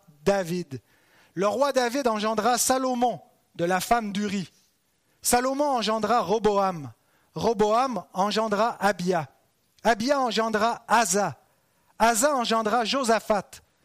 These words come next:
Josaphat engendra Joram. Joram engendra Ozias. Ozias engendra Joatam. Joatam engendra Akaz. Akaz engendra Ézéchias. Ézéchias engendra Manassé.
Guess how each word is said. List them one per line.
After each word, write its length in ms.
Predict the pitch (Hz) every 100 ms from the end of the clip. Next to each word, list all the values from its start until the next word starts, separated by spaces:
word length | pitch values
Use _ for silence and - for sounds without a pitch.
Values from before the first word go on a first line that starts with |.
| _ _
Josaphat 520 | 185 247 254 240 302 254
engendra 520 | 226 208 226 220 214
Joram. 560 | 190 196 180 175 147 - _ _ _ _
Joram 420 | 160 226 220 240
engendra 540 | 202 180 190 185 202 185
Ozias. 720 | 208 180 175 170 147 - - - _ _
Ozias 500 | 214 233 233 285 247
engendra 540 | 226 202 220 214 233 214
Joatam. 760 | 180 240 220 - 208 175 135 - _ _ - -
Joatam 560 | 185 240 226 254 240
engendra 580 | 208 190 214 196 214 214
Akaz. 680 | 202 220 - 226 196 156 127 - _ _ _ -
Akaz 560 | 190 - 233 214 170 190
engendra 640 | 170 190 185 190 185 190 -
Ézéchias. 840 | 208 233 208 202 175 156 135 - - _ _ _
Ézéchias 680 | 202 220 247 - 262 - - -
engendra 680 | 190 214 214 214 180 208
Manassé. 680 | 202 190 208 196 180 - 160